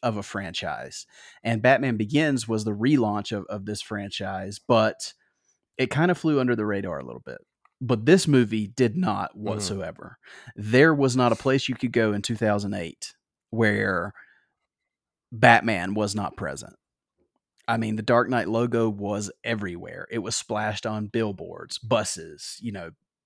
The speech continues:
Speaker 1: park benches. It was everywhere. Um, the trailers were all over television that year. It was a little bit of a different time where people actually did watch network t-, uh, T V all the time. And you had trailers, you had T V spots.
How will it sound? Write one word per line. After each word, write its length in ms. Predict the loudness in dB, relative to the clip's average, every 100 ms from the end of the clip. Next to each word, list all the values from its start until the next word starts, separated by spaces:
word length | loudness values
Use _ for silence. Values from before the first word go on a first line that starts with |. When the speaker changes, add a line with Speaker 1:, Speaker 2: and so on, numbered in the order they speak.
| _
Speaker 1:
park 340 | 2 2 0
benches. 400 | -6 -6 -8 -4
It 100 | -2
was 160 | 0 0
everywhere. 500 | 0 0 -2 -8 -20 _ _ -20 -20 -20 -20 _ 0
Um, 480 | 2 2 0 -6 -12 _ _ _ _ _ _ _ _ _
the 80 | -4
trailers 800 | -4 4 8 8 6 0 -8 -10
were 320 | -4 -2 0 4
all 240 | 8 8
over 200 | 8 4
television 540 | 0 -2 -2 -8 -10
that 180 | -10 -10
year. 180 | -6 -2
It 60 | 0
was 100 | 2
a 60 |
little 180 | 2 4
bit 120 | 4
of 80 | 2
a 60 | 2
different 360 | 0 0 -4
time 300 | 0 0 0
where 120 | -2
people 320 | -2 -2 0 -2
actually 360 | -2 -2 -4
did 220 | 0 0
watch 520 | 0 0 0 -4 -8 -2
network 400 | -2 0 -4 -4
t-, 240 | -2 0
uh, 220 | 0 -2 0
T 160 | 0
V 160 | 2 2
all 140 | 0
the 60 | -4
time. 500 | -2 -2 -2 -4 -8 -18 _
And 340 | -2 0 0 0
you 160 | 0
had 220 | 2 0 0
trailers, 500 | 2 2 2 0 -2
you 60 |
had 120 | -2
T 160 | -4 -4
V 140 | -4
spots. 760 | -6 -8 -8 -8 -10 -10 -10